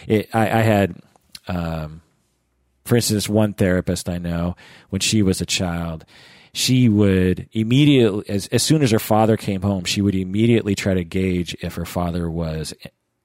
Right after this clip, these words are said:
uh, drunk or not, if he had been drinking or not, 'cause she could tell if he even had just one beer. And if he had been drinking, then she knew she had to be very careful about what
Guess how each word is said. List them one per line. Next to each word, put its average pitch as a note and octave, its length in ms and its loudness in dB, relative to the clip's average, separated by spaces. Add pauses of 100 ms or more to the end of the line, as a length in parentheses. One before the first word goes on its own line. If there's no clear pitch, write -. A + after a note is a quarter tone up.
(120)
uh, D2+ 260 -12 (120)
drunk A2 500 -2
or D#2+ 140 -8
not, C#2 280 -14
if F#2+ 160 -12
he F#2+ 80 -4
had F2 100 -2
been D#2+ 120 -8
drinking E2+ 400 -8
or C2+ 60 -16
not, C#2 200 -18 (520)
'cause A#2 100 2
she D3 160 4
could A#2+ 160 2
tell G2+ 340 2
if F2 120 -4
he F2 300 -4 (120)
even F#2 280 -6
had E2+ 180 -8
just E2 180 -10
one E2 280 -6
beer. D2+ 420 -12 (600)
And G#2 140 -2
if G#2 120 0
he G#2+ 80 4
had G2+ 100 4
been F#2+ 140 -2
drinking, G2 500 0
then F#2 120 -4
she F#2 220 -6
knew F2+ 160 -4
she F#2 160 -4
had F2 120 -4
to F2 60 -4
be F2 140 -4
very G2 320 2
careful G2+ 580 -4
about E2 300 -8
what E2+ 280 -6